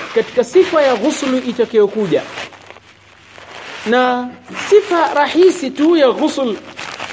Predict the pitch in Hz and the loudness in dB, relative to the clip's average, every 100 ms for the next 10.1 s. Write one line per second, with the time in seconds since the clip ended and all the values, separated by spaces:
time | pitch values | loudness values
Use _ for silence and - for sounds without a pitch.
0 | - - - 214 247 269 240 220 - 220 | -16 -14 -2 2 4 2 0 -4 -8 -10
1 | 214 220 208 220 226 269 214 185 - 208 | -2 0 0 0 -2 -2 -6 -10 -8 0
2 | 220 220 202 196 - 190 185 196 202 240 | 2 2 0 -2 -2 -2 0 0 2 0
3 | 208 214 - - - - - 214 233 247 | 0 -2 -4 -12 -12 -12 -2 -2 0 0
4 | 226 214 208 214 233 240 196 - - - | 0 0 0 0 0 0 -2 -10 -8 -2
5 | 349 262 247 262 294 269 262 302 320 - | 0 2 2 0 -2 -2 -2 -2 -4 -10
6 | - - - - - - - - - - | -12 -12 -12 -14 -14 -14 -14 -10 -10 -10
7 | - 220 220 240 285 269 269 262 247 240 | -6 -2 0 0 0 -4 -6 -8 -4 -2
8 | 277 294 294 285 262 262 262 277 277 269 | -2 -4 -4 -2 0 0 0 0 -2 -4
9 | 269 277 403 - - 262 254 277 330 330 | -4 0 0 -2 -6 -6 -2 0 0 2
10 | 320 | 0